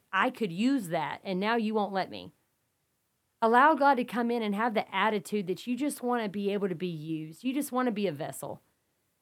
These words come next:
You just want whatever it is that he has for you and your family and your future. Stop finding people who have it easier than you and being angry or jealous of them.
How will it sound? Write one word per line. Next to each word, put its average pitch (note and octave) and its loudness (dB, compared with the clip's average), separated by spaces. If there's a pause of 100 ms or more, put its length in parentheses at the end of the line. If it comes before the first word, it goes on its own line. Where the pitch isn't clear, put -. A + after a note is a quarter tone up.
(380)
You A#3+ 2
just D4 2
want B3+ 4
whatever A3+ 2
it A3 0
is A3 2
that E3 -6
he C#4 2
has F3+ 0
for F#3 -6
you F3+ -4
and E3+ -6
your E3 -8
family F3 -12 (200)
and F#3+ -4
your F3+ -2
future. G3 -10 (2750)
Stop - 4
finding B3+ 6
people A3 0
who A3 2
have G#3 2
it F#3 -2
easier C4 0
than C4 0
you C#4 0 (640)
and G#3 2
being G#3 2
angry F#3+ -2
or F3 -4
jealous F3+ -2
of D3+ -10
them. D3+ -14